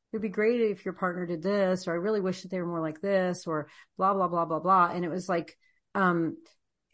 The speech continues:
I don't know. It just, it, it does. It gets to be, like, a point where it's like,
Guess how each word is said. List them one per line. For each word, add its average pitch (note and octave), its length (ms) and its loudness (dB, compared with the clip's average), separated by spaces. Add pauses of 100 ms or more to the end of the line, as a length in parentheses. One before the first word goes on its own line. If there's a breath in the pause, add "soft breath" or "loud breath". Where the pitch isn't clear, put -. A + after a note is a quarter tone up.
(160)
I B3+ 80 2
don't C4 100 2
know. B3+ 100 2
It G3 80 -2
just, G3+ 180 -2
it, G3 220 0
it F#3+ 160 2
does. F3+ 240 2
It E3+ 100 -4
gets - 280 -4
to F#3 100 -6
be, F3 320 0
like, E3 180 -2
a E3 60 -6
point E3 260 -6
where D#3 120 -4
it's D#3 140 -10
like, D3+ 200 -6